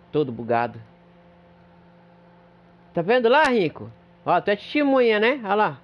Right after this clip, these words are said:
Olha como é que tá o caminhão dele. Jesus.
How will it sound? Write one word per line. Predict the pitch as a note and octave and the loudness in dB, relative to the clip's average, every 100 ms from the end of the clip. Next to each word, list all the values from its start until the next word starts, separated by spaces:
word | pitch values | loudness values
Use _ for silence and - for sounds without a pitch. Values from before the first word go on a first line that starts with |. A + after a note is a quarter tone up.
| - - - - | -20 -20 -20 -6
Olha | C#3 G3 | -2 0
como | C4 | 0
é | C4+ | -2
que | - | 0
tá | C4 | -2
o | |
caminhão | C4 B3+ B3+ | 0 0 2
dele. | B3+ B2+ A#2 _ - - - - - - - - - - - - - - - - - - - - | 0 0 -12 _ -20 -20 -20 -20 -20 -20 -20 -20 -20 -20 -20 -20 -20 -20 -20 -20 -20 -20 -20 -10
Jesus. | D3+ G3 A3+ A3 F3 D3+ F#3 F#3+ E3+ | 0 4 4 4 0 -4 -2 -2 -4